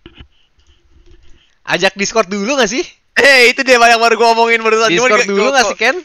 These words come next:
Speaker 2: nggak ada yang, nggak ada yang ini ya. Kalau mau gua Discord Bali sih, semuanya ada Discord Bali tuh.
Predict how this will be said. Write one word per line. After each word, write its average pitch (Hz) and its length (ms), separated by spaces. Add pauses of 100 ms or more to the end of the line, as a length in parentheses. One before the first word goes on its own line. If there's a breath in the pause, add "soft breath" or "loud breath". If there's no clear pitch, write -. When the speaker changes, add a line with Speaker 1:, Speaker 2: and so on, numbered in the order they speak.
(100)
Speaker 2:
nggak 202 160
ada 202 80
yang, 208 160
nggak 202 160
ada 202 80
yang 208 160
ini 262 160
ya. 151 80 (600)
Kalau 156 180
mau 208 140
gua 220 100
Discord 170 220
Bali 214 180
sih, 165 240
semuanya 165 380
ada 156 100
Discord 139 240
Bali 165 160
tuh. 127 160